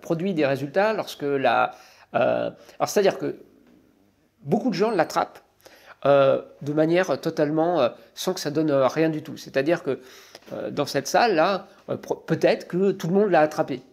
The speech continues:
Vous avez eu le cytomégalovirus, euh, ça se manifeste au pire par une petite fièvre. Oui. Donc, les gens, comment on l'attrape ?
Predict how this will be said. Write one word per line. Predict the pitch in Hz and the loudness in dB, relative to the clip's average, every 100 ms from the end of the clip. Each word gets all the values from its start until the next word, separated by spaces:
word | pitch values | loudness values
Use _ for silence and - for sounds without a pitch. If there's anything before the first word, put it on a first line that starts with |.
| _ - | _ -14
Vous | 139 143 | 0 2
avez | 139 | 2
eu | 185 | 0
le | |
cytomégalovirus, | 202 160 147 135 131 127 131 120 143 247 - - - _ _ | -2 -6 -4 -4 -4 -6 -6 -6 -6 -6 -10 -20 -20 _ _
euh, | - | -14
ça | - - 208 214 | -6 0 2 2
se | - | -2
manifeste | 156 175 190 202 202 202 196 | -2 0 0 0 -2 -2 -4
au | |
pire | - 226 262 - - _ _ | -6 -6 -8 -8 -14 _ _
par | 165 151 | -2 -2
une | 156 | -2
petite | 185 175 - | -6 -8 -6
fièvre. | 139 113 - _ _ _ _ _ | -4 -4 -8 _ _ _ _ _
Oui. | 139 131 - _ _ _ | -8 -8 -12 _ _ _
Donc, | 156 185 214 196 - - - _ _ | 2 2 2 -2 -12 -20 -20 _ _
les | 151 | -4
gens, | 147 196 196 - _ | 0 0 -2 -20 _
comment | - 233 | -4 0
on | 240 | 2
l'attrape ? | 190 - 208 | 2 2 -2